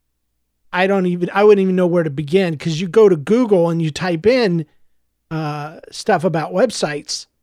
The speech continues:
and you get everybody that just knows how to do the keywords right. You know what I'm saying? Uh, you know, "We're the best in the, in the we-, West. We're the best on the internet, blah, blah, blah. We build this, Squarespace,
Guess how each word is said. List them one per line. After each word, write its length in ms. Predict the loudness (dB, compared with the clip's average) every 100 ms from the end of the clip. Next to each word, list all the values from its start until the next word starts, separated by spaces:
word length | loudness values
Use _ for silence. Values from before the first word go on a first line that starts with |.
| _ _ _ _ _ _ _ _ _ _ _ -2
and 180 | 0
you 120 | 2 0
get 380 | 2 0 0 _ _ _ _ _ _ _ _ _ _ -2
everybody 520 | 0 0 2 2 2
that 180 | 0 -4
just 280 | 0 0 2
knows 480 | 4 6 6 4 0
how 220 | -2 0
to 100 | 0
do 180 | 0 -2
the 100 | -2
keywords 680 | -2 -2 2 0 0 -6
right. 280 | -10 -10 -14 _ _ _ -6
You 100 | -2
know 100 | 0
what 100 | 0
I'm 100 | 0
saying? 420 | 0 0 -2 -6 _ _ _ _ _ _ _ -10
Uh, 520 | -8 -6 -8 -10 -14 -18 -20 -20 -18 -20
you 160 | -12 -8
know, 80 | -4
"We're 280 | 2 4 4
the 80 |
best 440 | 2 0 -2 -2 -2
in 120 | 0
the, 100 | 0 -2 -4
in 180 | -2
the 100 | 0
we-, 300 | 2 0 0 0
West. 420 | 0 2 -2 -4
We're 320 | 0 4 4 4
the 120 | 2
best 320 | 0 0 0
on 160 | 0 0
the 160 | 0
internet, 460 | 0 0 -2 -4 -4
blah, 160 | -4
blah, 120 | -2 -2
blah. 220 | 0 0
We 240 | 0 -2
build 300 | 0 2 4
this, 380 | 2 2 -2 -6
Squarespace, 720 | 0 0 0 -4 -4 -6 -8